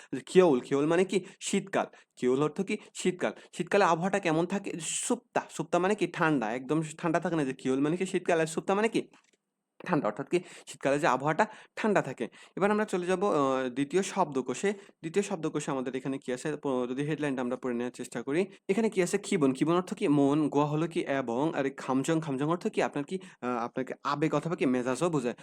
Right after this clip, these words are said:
অর্থাৎ কি? মন, আহ, এবং মেজাজ অথবা মন এবং আবেগও বলতে পারেন।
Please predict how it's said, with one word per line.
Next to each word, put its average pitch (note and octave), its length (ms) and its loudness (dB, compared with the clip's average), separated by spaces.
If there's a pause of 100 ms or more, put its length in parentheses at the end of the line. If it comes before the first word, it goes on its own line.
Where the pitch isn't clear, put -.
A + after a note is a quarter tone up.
(100)
অর্থাৎ F3+ 220 -2
কি? C3+ 140 -2 (180)
মন, C3 400 2
আহ, B2 420 -2
এবং C#3 280 0
মেজাজ B2+ 380 0
অথবা C3 260 -2
মন C#3+ 440 2
এবং C3+ 280 0
আবেগও C#3 340 0
বলতে E3+ 260 2
পারেন। G#2 240 0